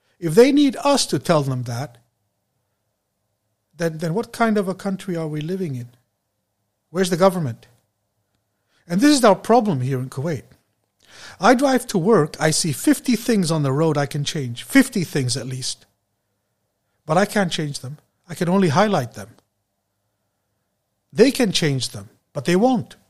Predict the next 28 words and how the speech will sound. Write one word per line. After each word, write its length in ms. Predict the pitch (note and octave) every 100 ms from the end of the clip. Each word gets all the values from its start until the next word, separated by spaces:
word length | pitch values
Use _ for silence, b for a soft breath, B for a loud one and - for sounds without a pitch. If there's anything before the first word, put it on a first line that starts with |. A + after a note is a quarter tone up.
| _ _ _ _ _ _ _ _ _ _ _ _ _ _ _ _ _ _ _ _ _ _
There's 200 | D#3 E3+
so 180 | - F#3+
much 240 | E3 D#3
to 80 | C#3+
talk 260 | A#2+ C#3+ C#3
about 320 | A#2 G#2+ G2+
here, 360 | - A#2 A#2 _ _ _ _
so 300 | - E3+ F#3
many 340 | F3 E3+ C#3
issues 460 | D3+ D3 C3 A#2+ A#2+
to 120 | -
deal 220 | A#2+ A#2+ G#2
with. 220 | G2 G#2 _ _ _ _ _ _ _ _ _ _ _
But 220 | C3+ C#3
the 80 | C#3
toying 400 | - G3 A#3 E3+
with 180 | C#3+ -
people's 360 | D3+ C#3+ C3+ A#2
liberties 500 | D#3+ D#3+ - A#2 - D#3+
here 400 | D3+ A2 A#2 - _ _
in 160 | D3+ B2+
this 180 | F#3 -
country 500 | C#3+ B2 - A2+ A#2
and 140 | A2+
frustration 680 | - G3 - E3 D3 C#3 A#2
with 160 | E3 E3+
the 100 | C3+
government, 600 | C#3 C3+ G2 G2 _